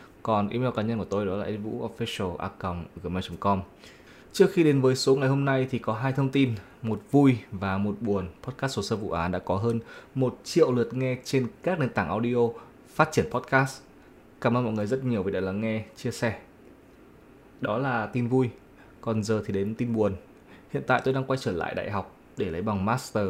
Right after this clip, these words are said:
nên thời gian giữa học và đi làm tôi không có nhiều thời gian để làm các số mới thường xuyên, nên từ giờ tới khi lấy bằng xong sẽ không có lịch chính thức của podcast Hồ sơ vụ án.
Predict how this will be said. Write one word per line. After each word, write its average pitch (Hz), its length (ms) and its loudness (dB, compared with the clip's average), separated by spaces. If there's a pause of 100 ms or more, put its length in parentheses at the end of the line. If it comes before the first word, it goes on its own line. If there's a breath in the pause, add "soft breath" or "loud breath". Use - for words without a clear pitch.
(100)
nên 104 180 -4
thời 90 180 -2
gian 101 300 -2
giữa - 140 -2
học 110 320 -4
và 85 100 -4
đi 101 120 -4
làm 90 320 -4 (560 loud breath)
tôi 120 80 -6
không - 140 -8
có 135 60 0
nhiều 135 140 0
thời 98 100 -4
gian 110 380 -2 (100)
để 107 100 -2
làm 85 160 -6
các 110 80 -4
số 104 180 -2
mới 95 200 0
thường 95 240 -6
xuyên, 117 280 0 (380)
nên 117 160 0
từ 101 160 -2
giờ 92 360 -2
tới - 100 0
khi 120 200 -4
lấy 101 140 0
bằng 98 180 -2
xong 113 300 0 (100)
sẽ - 180 -12
không 117 160 -10
có 117 120 -2
lịch 113 220 -2 (280)
chính 98 180 -4
thức 139 240 -2 (100)
của - 100 -10
podcast 113 340 -6
Hồ 95 80 -6
sơ 98 120 -6
vụ 71 160 -6
án. 69 160 -6